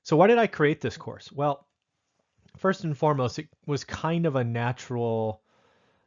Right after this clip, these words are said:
uh, thing to do after publishing our book, One Rental at a Time.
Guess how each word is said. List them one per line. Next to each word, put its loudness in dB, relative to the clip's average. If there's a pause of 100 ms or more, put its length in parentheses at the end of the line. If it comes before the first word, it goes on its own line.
uh, -12
thing -4
to -4
do -2
after -6
publishing -8 (180)
our -8
book, -6
One -6
Rental -4
at -6
a -10
Time. -6